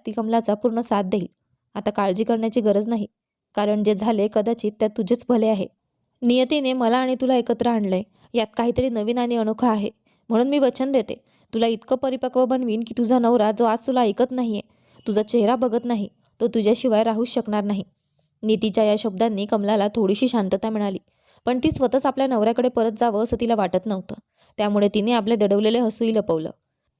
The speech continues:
यानंतर कमला म्हणाली, "आता तो मला डोक्यावर घेतला तरी काय उपयोग? त्याने तर मला सगळ्यांसमोर पायातील जोडीसारखं वागवलं. पण हो, सुमितजींचे मात्र मी नक्कीच आभार मानेन." नीती म्हणाली,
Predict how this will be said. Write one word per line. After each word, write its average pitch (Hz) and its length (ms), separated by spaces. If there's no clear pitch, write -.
यानंतर 262 500
कमला 240 300
म्हणाली, 240 320
"आता 220 240
तो 233 100
मला 233 180
डोक्यावर 233 420
घेतला 233 360
तरी 247 160
काय 247 160
उपयोग? 208 420
त्याने 226 260
तर 226 100
मला 220 200
सगळ्यांसमोर 220 600
पायातील 220 440
जोडीसारखं 220 520
वागवलं. 196 420
पण 254 120
हो, 254 180
सुमितजींचे 233 540
मात्र 233 280
मी 233 100
नक्कीच 226 360
आभार 233 260
मानेन." 196 320
नीती 233 260
म्हणाली, 233 320